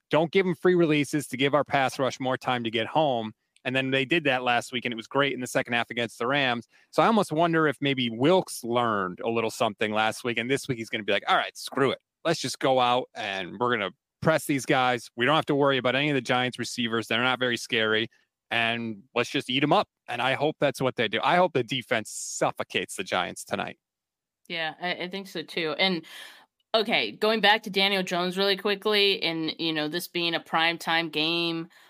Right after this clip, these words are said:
Speaker 2: under the bright lights, he hasn't been so hot in, in primetime games. He's, he's one and ten as a starter
Speaker 1: Ooh.
Speaker 2: in primetime.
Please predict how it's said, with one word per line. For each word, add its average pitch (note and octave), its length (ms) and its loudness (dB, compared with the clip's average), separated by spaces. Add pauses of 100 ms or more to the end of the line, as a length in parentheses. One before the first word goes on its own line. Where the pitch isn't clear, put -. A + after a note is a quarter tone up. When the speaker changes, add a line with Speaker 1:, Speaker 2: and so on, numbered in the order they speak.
(140)
Speaker 2:
under F#3 260 -2
the F3+ 80 -6
bright F3 400 0
lights, E3+ 720 0 (240)
he F#4 180 0
hasn't F4+ 220 0
been C#4 160 4
so G#3+ 200 0
hot F3 420 0
in, F#3+ 340 -2
in F#3 280 -2
primetime F#3+ 560 0
games. C3+ 380 -6
He's, A#3 320 -2
he's G3 220 -6
one G3 240 0
and G#3+ 120 -2
ten F#3+ 520 -2 (200)
as G#3 160 -2
a A3 80 -4
starter A#3 580 0
Speaker 1:
Ooh. - 20 0
Speaker 2:
in G3+ 120 -4
primetime. C4 800 2